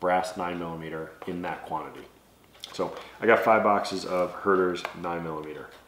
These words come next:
I also showed all those one ounce slugs, and I left them there 'cause I knew that they wouldn't fly off the shelves, especially at, like, a dollar a round or over.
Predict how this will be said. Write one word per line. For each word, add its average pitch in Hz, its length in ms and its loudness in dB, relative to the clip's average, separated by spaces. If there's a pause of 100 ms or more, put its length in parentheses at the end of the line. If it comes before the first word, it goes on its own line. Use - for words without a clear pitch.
(600)
I 101 60 -4
also 107 280 6
showed 95 440 2
all 92 260 2
those 82 260 -6
one 92 200 0
ounce 90 220 -4
slugs, - 800 -2 (440)
and 87 480 -4 (120)
I 85 180 -4
left 104 280 2
them 101 140 -2
there 95 240 0
'cause 90 180 -6
I 85 80 -6
knew 98 220 2
that 98 180 -4
they 95 80 -2
wouldn't 92 280 -4
fly 92 220 0
off 90 200 -4
the 95 80 -8
shelves, 90 440 0
especially 90 500 -4
at, 82 240 -2
like, 80 260 -8
a 82 40 -12
dollar 82 380 -2
a 82 40 -2
round 82 320 -4
or 82 140 -6
over. 98 420 0